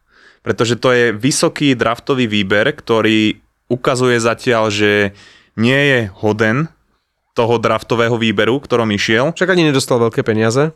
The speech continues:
Speaker 1: A napriek tomu ho musia nasadzovať, pretože, e, riskli to, vybrali si jeho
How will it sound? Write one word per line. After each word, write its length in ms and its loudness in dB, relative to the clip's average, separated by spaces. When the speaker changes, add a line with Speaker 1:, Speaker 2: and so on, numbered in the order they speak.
Speaker 1:
A 140 0
napriek 520 0
tomu 400 0
ho 160 -2
musia 320 0
nasadzovať, 520 -2
pretože, 400 0
e, 60 -2
riskli 400 0
to, 300 -2
vybrali 400 0
si 240 -2
jeho 320 2